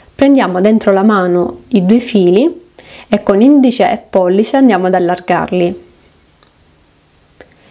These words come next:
Poi incliniamo sia la mano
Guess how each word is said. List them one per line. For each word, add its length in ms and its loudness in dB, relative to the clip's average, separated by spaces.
Poi 500 0
incliniamo 1040 0
sia 400 -2
la 140 0
mano 560 -2